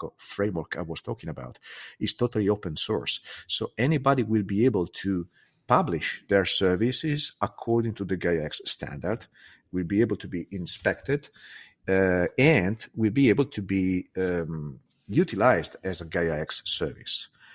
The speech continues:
So what is the difference? The difference is that the, the, the market of cloud nowadays is oligopolistic, uh, or monopolistic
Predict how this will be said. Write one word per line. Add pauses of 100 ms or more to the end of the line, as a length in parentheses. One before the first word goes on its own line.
(260)
So
what
is
the
difference?
The
difference
is
that (100)
the,
the,
the
market
of
cloud (160)
nowadays (560)
is
oligopolistic, (360)
uh, (480)
or
monopolistic